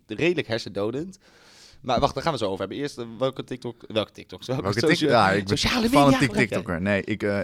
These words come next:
Speaker 2: eigenlijk WhatsApp, Instagram, Facebook, maar doe ik eigenlijk ook niks mee. Gewoon af en toe een beetje het nieuws lezen en eigenlijk meer mensen te taggen en van die domme memes te zien. En,
Speaker 1: Jij bent wel
Speaker 2: eh,
Speaker 1: echt een tagger, hè?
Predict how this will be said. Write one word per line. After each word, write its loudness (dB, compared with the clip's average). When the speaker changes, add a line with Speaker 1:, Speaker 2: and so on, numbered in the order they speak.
Speaker 2:
eigenlijk -6
WhatsApp, -4
Instagram, -4
Facebook, 0
maar 0
doe -4
ik -6
eigenlijk -6
ook 0
niks -4
mee. -2
Gewoon -2
af -8
en -12
toe -10
een -6
beetje -4
het -8
nieuws -2
lezen -2
en -8
eigenlijk -4
meer -4
mensen -6
te -12
taggen -4
en -8
van -10
die -10
domme -10
memes -10
te -14
zien. -14
En, -10
Speaker 1:
Jij -4
bent 0
wel 0
Speaker 2:
eh, -2
Speaker 1:
echt -6
een -12
tagger, -6
hè? -12